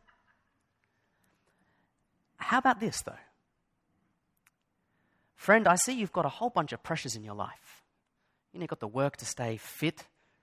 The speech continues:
keep fashionable, your financial security, family. And each of these pressures kind of, you need to keep it happy in different kinds of ways. And if one of them sort of falls apart,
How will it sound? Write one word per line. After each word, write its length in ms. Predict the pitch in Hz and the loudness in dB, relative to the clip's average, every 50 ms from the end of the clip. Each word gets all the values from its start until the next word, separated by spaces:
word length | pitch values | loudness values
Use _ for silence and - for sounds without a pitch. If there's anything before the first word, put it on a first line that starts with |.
| _ _ _ _ _ | _ _ _ _ _
keep 180 | - 143 135 - | -8 -8 -8 -4
fashionable, 560 | - - 143 127 - - 156 143 - 151 147 | -2 0 0 0 0 -2 -4 -4 -4 -2 -2
your 80 | 160 - | -2 -2
financial 560 | - - 156 139 139 147 156 156 - - 147 | 2 4 4 4 6 4 2 0 -2 -6 -6
security, 640 | - - 135 - - - 151 147 151 160 156 156 - - | -6 -6 -6 -6 -2 -2 0 0 0 -2 -6 -10 -12 -12
family. 580 | - - 151 151 160 160 151 151 156 165 160 - _ _ _ _ _ _ _ _ _ _ _ _ _ _ _ _ - - - | -4 0 2 2 4 2 2 0 -2 -4 -6 -12 _ _ _ _ _ _ _ _ _ _ _ _ _ _ _ _ -12 -4 0
And 120 | 180 185 | 2 4
each 160 | 214 220 - | 4 2 2
of 60 | 220 190 | 0 0
these 160 | 190 175 - | 0 0 -2
pressures 440 | - - - 233 220 - 175 139 - | 0 2 2 2 4 2 0 -4 0
kind 220 | - - 185 175 | 2 4 4 4
of, 100 | 156 - - - - - - - _ _ | 4 0 -4 -20 -20 -20 -20 -20 _ _
you 120 | - 170 170 | -4 0 2
need 140 | 175 202 214 | 4 6 4
to 60 | 185 | 4
keep 280 | - - - 214 - | 2 0 -2 -2 -2
it 60 | 185 139 | -2 -4
happy 420 | - - 220 240 - - 170 170 | 0 2 2 2 2 2 0 0
in 240 | 180 175 190 185 180 | 0 0 0 0 0
different 400 | 180 202 - - 190 185 - - | 0 -2 -2 0 0 0 0 -2
kinds 340 | - 175 180 180 180 175 - | 0 4 4 4 4 4 2
of 200 | - 165 151 143 | 0 -2 -2 2
ways. 560 | 147 160 175 202 180 143 127 120 120 - - - | 4 6 6 6 6 2 0 -2 -2 -2 -2 0
And 120 | 170 175 | 0 0
if 100 | 185 - | 0 2
one 200 | 175 170 185 196 | 4 6 6 6
of 60 | 208 175 | 6 4
them 180 | 175 170 165 - - - | 2 0 -4 -6 -8 -12
sort 220 | - - 185 175 | -6 -2 0 0
of 100 | 151 - - - - | 0 -2 -6 -12 -12
falls 280 | - - 185 175 156 139 | -2 2 4 4 4 2
apart, 600 | - - - - 226 226 190 180 190 190 - - | -2 -4 0 4 6 8 8 6 4 0 -4 -12